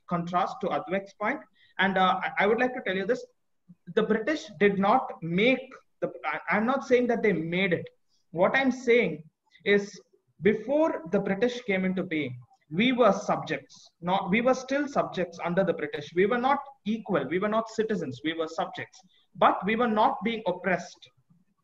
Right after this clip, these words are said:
But after, uh, so we were fine with it. We were okay with it.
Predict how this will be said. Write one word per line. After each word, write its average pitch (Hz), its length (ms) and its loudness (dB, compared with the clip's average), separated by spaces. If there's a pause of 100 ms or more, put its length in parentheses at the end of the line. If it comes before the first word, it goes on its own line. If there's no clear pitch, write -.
(340)
But 214 220 2
after, 233 460 4
uh, 180 60 4
so 294 220 -2
we 277 140 2
were 302 380 0
fine 302 320 0
with 196 120 -2
it. 160 120 -2
We 240 100 -2
were 285 140 2
okay 247 340 -2
with 233 200 -4
it. - 120 -4